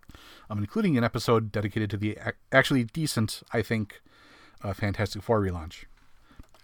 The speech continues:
Anyway, I bring this up today because, like today's story, it also involves Hydra exploiting the enormous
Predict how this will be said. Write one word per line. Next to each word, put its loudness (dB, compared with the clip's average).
Anyway, 10
I 0
bring 6
this 4
up -4
today 2
because, 0
like 6
today's 6
story, 0
it -2
also 6
involves 8
Hydra 4
exploiting 2
the 2
enormous 4